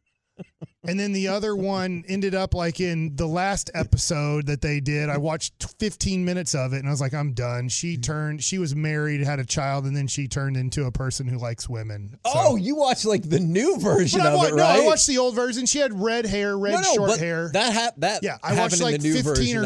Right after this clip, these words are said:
Speaker 2: was
Speaker 1: twenty
Speaker 2: like, "I'm
Speaker 1: minutes. I
Speaker 2: out,
Speaker 1: was like,
Speaker 2: dude."
Speaker 1: "I'm done. This is stupid."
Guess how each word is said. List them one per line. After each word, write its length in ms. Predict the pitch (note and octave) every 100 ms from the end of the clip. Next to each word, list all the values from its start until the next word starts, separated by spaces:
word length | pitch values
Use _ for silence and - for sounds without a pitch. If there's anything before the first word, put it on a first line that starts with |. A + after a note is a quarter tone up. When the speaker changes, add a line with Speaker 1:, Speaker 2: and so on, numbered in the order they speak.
| B2+
Speaker 2:
was 80 | C3
Speaker 1:
twenty 160 | A3+ A3
Speaker 2:
like, 40 |
"I'm 60 | G3 F3
Speaker 1:
minutes. 180 | D#3 -
I 40 |
Speaker 2:
out, 40 | F3
Speaker 1:
was 80 | E3
like, 120 | D#3
Speaker 2:
dude." 80 | E3+
Speaker 1:
"I'm 240 | D#3+ A2+
done. 360 | A#2+ A2 A2 A2+
This 180 | E3 C3
is 120 | A#2
stupid." 760 | - - - - G#2+ G2 G2+